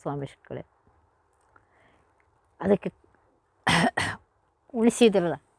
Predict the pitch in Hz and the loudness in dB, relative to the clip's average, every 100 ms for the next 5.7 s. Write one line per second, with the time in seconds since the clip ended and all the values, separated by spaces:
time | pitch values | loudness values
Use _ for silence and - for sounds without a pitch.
0 | _ _ - 165 160 - - - 170 175 | _ _ -14 -10 -10 -12 -16 -8 -6 -6
1 | 156 156 156 156 160 156 156 156 165 175 | -6 -6 -6 -4 -4 -6 -6 -4 -2 -2
2 | 202 - _ _ _ _ _ _ _ _ | -2 -6 _ _ _ _ _ _ _ _
3 | _ _ _ _ _ 147 165 156 151 - | _ _ _ _ _ 0 2 2 -2 -10
4 | - 180 190 214 - 185 - _ _ _ | -8 0 4 4 2 -4 -6 _ _ _
5 | _ _ - _ - 185 165 | _ _ -20 _ -6 -2 -2